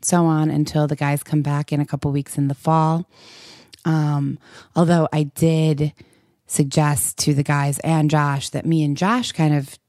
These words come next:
take over for the next few weeks and play Joe and Oliver's favorite episodes, but listen to them together and comment on them and share, like, little tidbits and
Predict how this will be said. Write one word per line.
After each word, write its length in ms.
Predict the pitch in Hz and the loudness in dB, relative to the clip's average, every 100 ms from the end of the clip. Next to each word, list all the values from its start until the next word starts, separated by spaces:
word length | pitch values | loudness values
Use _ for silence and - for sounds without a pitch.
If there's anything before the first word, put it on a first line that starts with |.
| _ - | _ -4
take 240 | 170 151 | -2 0
over 240 | 147 147 143 | 0 0 0
for 140 | 151 | 2
the 80 | 147 | 2
next 260 | 147 - - | 0 -2 -2
few 160 | 143 | 0
weeks 400 | 135 135 - - - | 0 -2 -4 -10 -4
and 220 | 147 135 | -2 -4
play 640 | - 156 151 151 151 147 - | -2 0 2 2 0 -2 -6
Joe 200 | - 156 | -2 2
and 80 | 156 | 2
Oliver's 380 | 147 147 151 - | 2 0 0 0
favorite 240 | 156 143 | 0 0
episodes, 580 | 147 - 208 240 269 - - - - - _ _ | 0 -2 0 0 0 -2 -14 -20 -20 -20 _ _
but 120 | - 165 | -2 0
listen 500 | 160 185 - 190 170 | 4 4 4 0 0
to 160 | 175 | 0
them 460 | 151 151 143 143 160 - - _ _ - | 2 2 2 0 -2 -8 -20 _ _ -8
together 800 | 151 160 151 147 143 127 123 - _ | -2 2 2 2 0 -2 -4 -8 _
and 180 | 151 143 | -2 -2
comment 600 | - 151 147 131 117 - - | 0 0 0 -2 -6 -8 -6
on 200 | 123 113 | -6 -6
them 240 | 85 95 | -8 -8
and 180 | - 147 | -4 -4
share, 220 | - 143 | 0 0
like, 240 | 139 139 151 | 0 0 -2
little 220 | 143 139 | -2 -2
tidbits 680 | - 165 135 143 135 - - | -4 -4 -2 -2 -2 -4 -2
and 320 | 131 127 | -2 -2